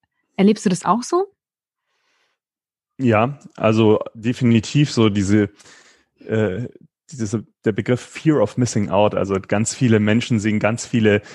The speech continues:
Speaker 2: Themen, die man doch mal machen könnte. Ähm, und die wenigsten setzen sich dann hin und probieren irgendwas aus.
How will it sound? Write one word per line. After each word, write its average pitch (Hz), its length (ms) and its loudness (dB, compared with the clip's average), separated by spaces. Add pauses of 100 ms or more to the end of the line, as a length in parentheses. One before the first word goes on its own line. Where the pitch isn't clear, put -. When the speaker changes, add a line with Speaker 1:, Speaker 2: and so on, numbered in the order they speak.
(140)
Speaker 2:
Themen, 131 260 2
die 113 100 0
man 113 180 2
doch 101 120 -8
mal 101 140 -2
machen 104 280 -4
könnte. 98 480 0
Ähm, 92 280 -2
und 95 180 -6
die 95 80 -2
wenigsten 104 480 2
setzen 101 260 -4
sich 95 120 -6
dann 101 180 -4
hin 104 240 -2
und 104 160 -6
probieren 101 300 -2
irgendwas 95 340 -4
aus. - 320 -6